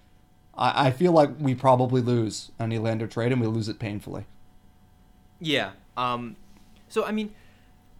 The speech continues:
Speaker 2: from the first thing I, I would say about a Nylander trade is that it would suck because Nylander's maybe my favorite Leaf to watch. He is so fun.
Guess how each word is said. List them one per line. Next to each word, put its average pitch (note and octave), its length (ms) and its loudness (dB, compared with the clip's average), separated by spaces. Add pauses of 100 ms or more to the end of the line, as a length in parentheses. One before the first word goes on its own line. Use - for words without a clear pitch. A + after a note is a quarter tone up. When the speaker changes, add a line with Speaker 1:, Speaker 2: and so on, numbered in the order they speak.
(220)
Speaker 2:
from G#3+ 260 -6 (640)
the F#3+ 100 -6
first C4 200 -4
thing D#3+ 140 -4
I, C3 80 -2 (100)
I C3+ 80 0
would B2 160 -6
say C3 120 -4
about A#2 260 -6 (680)
a D3+ 60 0
Nylander C#3+ 440 -2
trade G#2 300 -4
is C3 100 -8
that A#2+ 260 -2 (100)
it F#3+ 80 4
would F#3+ 140 2
suck G#3+ 320 -6
because D#3 340 -2
Nylander's D3+ 540 -2 (260)
maybe D#3 300 -2
my B2 120 0
favorite A#2 320 -4
Leaf A2 140 -10
to - 80 -10
watch. A2+ 260 -8
He F3+ 140 0
is C#3+ 120 -2
so D3 260 0
fun. F#2+ 260 -6